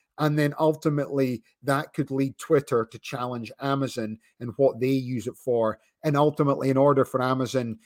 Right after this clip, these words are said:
to stave off this, they'll probably have it set up whereby this Twitter crypto wallet will be integrated into Amazon as well. There'll eventually be some form of A P I. You'll set it up, and then you'll be able to go and buy your, uh, anything from Amazon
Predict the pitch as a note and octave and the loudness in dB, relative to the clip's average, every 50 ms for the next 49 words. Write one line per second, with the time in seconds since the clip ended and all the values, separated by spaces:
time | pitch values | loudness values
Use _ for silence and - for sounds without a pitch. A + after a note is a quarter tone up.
0 | _ _ _ _ - C#3 - _ _ - - - - - - D3 C3+ A#2 B2 C3+ | _ _ _ _ -10 -10 -10 _ _ -14 -12 -10 -4 0 2 2 2 4 6 6
1 | C#3 C3+ - - - A#2+ A2+ G#2+ - - - _ _ _ - B2 C3+ C#3+ C#3+ C#3 | 6 4 2 0 -2 -2 -2 -2 -6 -10 -16 _ _ _ -2 4 4 6 6 4
2 | - - D3 C3+ A#2+ B2+ B2 A2+ B2 A#2 A#2+ A2 - - C#3 B2+ A#2 - - C3+ | 4 2 2 4 4 2 0 0 0 0 -2 -4 -4 -4 -4 -4 -4 0 0 0
3 | A#2+ - - - C3+ B2+ G#2+ - B2 A#2 A#2 A2 B2 A2+ - - - - - D3+ | 0 0 -2 -2 -2 -2 0 0 0 0 0 -2 -2 -4 -6 -10 -10 -2 2 2
4 | C#3 C3+ - C#3 B2 - - - C#3 C#3+ - - C#3 B2+ A#2+ B2 B2 B2 A#2+ A#2+ | 2 2 2 -2 -2 0 0 0 0 0 0 -2 -2 0 2 2 2 4 4 2
5 | A#2+ A#2 _ _ _ _ - B2+ B2 C3+ C3+ - D3 C#3 C3+ - C3 A2+ A#2+ C3 | 0 -2 _ _ _ _ -2 -2 -2 -2 -2 0 0 0 0 -2 -4 0 2 2
6 | C3 B2+ - B2+ - B2+ B2 A#2 - - - B2 C3 B2+ B2+ B2+ A#2 G#2+ C3 B2 | 2 2 0 -2 -2 -2 -2 -2 -6 -8 -4 -2 -2 0 0 -2 -2 -2 -2 -4
7 | A#2 A#2 A2 A2 B2 B2+ B2 B2 B2 A#2+ A#2+ A#2 - - - _ _ - B2+ B2 | -4 -6 -4 0 2 2 2 4 2 2 0 -2 -4 -12 -20 _ _ -2 0 2
8 | B2 B2 B2+ A#2+ - - C3+ A#2 A2 B2 A#2+ - - C#3 B2 A2+ - B2+ A#2+ A#2 | 2 2 0 -2 -4 -6 -6 -6 -4 -6 -6 -4 -4 -6 -4 0 0 0 0 0
9 | G#2 A#2 B2+ A#2+ - - - D3 D3 D3 C#3+ C#3 C3+ B2 - - - C3+ A#2+ A2 | 0 -2 -2 -2 -2 -4 -4 0 2 2 2 2 2 0 0 0 -2 -2 -2 -2
10 | - C3+ - C3 B2 A#2+ A#2 - _ _ _ _ _ _ - D3 D3 C#3+ C#3+ C#3+ | -6 -4 -2 0 0 0 -2 -6 _ _ _ _ _ _ -2 -2 0 2 2 0
11 | C3+ C#3 C#3 D3 D#3+ D#3+ D#3 C3+ D3 C#3+ C#3 C3+ C3+ - C3 C3+ C#3+ C3+ B2+ A#2+ | 0 0 2 4 4 6 6 8 8 6 6 4 0 0 2 2 2 2 2 2
12 | C3 C3 C3 C3 B2+ B2 C3 C3 B2+ B2+ B2+ B2 B2 A#2+ B2 - A#2+ A#2 A#2 A#2 | 0 2 2 0 2 2 4 4 6 6 6 4 4 2 2 0 -2 -4 -4 -4
13 | A#2 A2+ G#2+ - _ _ _ _ _ - D#3+ D#3 D3 D3+ C#3+ - D#3 C3+ B2+ - | -4 -6 -6 -8 _ _ _ _ _ -2 0 2 2 2 2 0 -2 -2 -4 -4
14 | - B2+ C3 D3 E3 E3+ D#3 D3+ C3 - C3 B2 B2 | -6 -4 0 2 2 2 2 0 0 0 -2 -4 -4